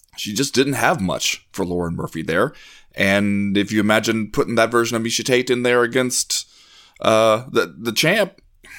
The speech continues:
she's gonna get worked. You know, like, it, it, just because she still has that name left over, it's true that it's a little, the,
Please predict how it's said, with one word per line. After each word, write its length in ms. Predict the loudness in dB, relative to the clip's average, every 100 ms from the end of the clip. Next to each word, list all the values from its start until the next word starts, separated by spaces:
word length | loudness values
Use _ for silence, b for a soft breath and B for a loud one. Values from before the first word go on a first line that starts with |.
| B B
she's 200 | -6 0
gonna 120 | 0
get 180 | 2 2
worked. 480 | 2 2 2 -6 -8 b b b b b
You 120 | 2
know, 140 | 4
like, 200 | 4 4
it, 260 | 4 2 -2
it, 340 | 0 0 -2 -10 -16 -12
just 300 | 0 0 0
because 300 | -2 2 2
she 100 | 2
still 220 | 0 2 2
has 200 | 2 0
that 140 | -2
name 360 | 0 0 0 -2
left 200 | -2 -2
over, 320 | -4 -2 -2
it's 360 | 0 0 -2
true 260 | -4 0 2
that 240 | 2 0
it's 220 | 0 -2 -2
a 40 |
little, 360 | -2 -2 -4 -4
the, 320 | 0 0 0